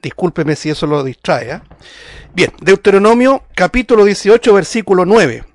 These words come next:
"Cuando entres a la tierra que Jehová tu Dios te da", n-, mire lo que dice, ponga atención, no aprenderás a hacer según las abominaciones de aquellas naciones. Eh, Deuteronomio, por si acaso alguien no anotó, dieciocho nueve.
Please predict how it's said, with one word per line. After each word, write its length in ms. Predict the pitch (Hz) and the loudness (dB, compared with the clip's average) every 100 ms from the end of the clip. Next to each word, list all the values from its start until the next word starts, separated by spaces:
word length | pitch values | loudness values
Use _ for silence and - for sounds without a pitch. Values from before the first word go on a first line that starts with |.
| _ _ _ - | _ _ _ 0
"Cuando 380 | 208 233 233 | 2 4 4
entres 360 | 294 320 302 254 | 4 2 -2 -2
a 60 | 220 | 0
la 140 | 202 | 0
tierra 360 | 214 254 247 240 | -2 -2 0 0
que 160 | 196 | -4
Jehová 540 | - 185 175 196 226 190 | -4 -2 2 4 2 2
tu 200 | 165 160 | -2 -2
Dios 260 | 220 214 | -2 -2
te 140 | - 160 | -4 -2
da", 360 | 156 147 - _ _ _ _ _ | -2 -2 -8 _ _ _ _ _
n-, 260 | 147 156 196 | -4 -4 -4
mire 220 | 156 214 262 | -4 -2 0
lo 120 | 254 | 2
que 100 | 208 | 2
dice, 280 | 180 - - | 2 0 -2
ponga 220 | 196 196 | -2 0
atención, 440 | 190 180 220 226 - _ | -2 0 0 0 -4 _
no 600 | - 160 208 277 311 302 - | -6 2 4 6 6 2 0
aprenderás 1200 | 214 220 214 214 208 196 190 226 277 285 - - _ _ _ _ _ - | 0 2 4 2 4 2 4 2 0 -4 -14 -20 _ _ _ _ _ -2
a 180 | 185 190 | 0 0
hacer 440 | - - 254 277 | -2 0 0 0
según 440 | - 214 202 254 254 | 0 0 0 -2 0
las 220 | 233 233 | 0 2
abominaciones 840 | 220 220 214 202 185 202 220 240 | 4 4 2 0 -4 -2 0 0
de 60 | 233 | -2
aquellas 340 | 208 202 220 | -2 0 2
naciones. 760 | 226 220 311 370 185 - - _ _ _ _ _ _ _ _ | 2 0 -2 -2 -4 -10 -20 _ _ _ _ _ _ _ _
Eh, 120 | 156 165 | -14 -8
Deuteronomio, 560 | 156 160 160 180 214 | -6 -4 -2 2 2
por 140 | 180 - | 0 -6
si 100 | 135 | -6
acaso 300 | 143 - 165 | -6 -4 -4
alguien 200 | 160 170 | -2 -2
no 60 | |
anotó, 380 | 190 202 196 233 - - | -2 0 2 2 -2 -8
dieciocho 560 | 175 196 220 170 - | -6 -4 -2 -2 -2
nueve. 460 | 196 247 208 123 | -4 -2 -4 -6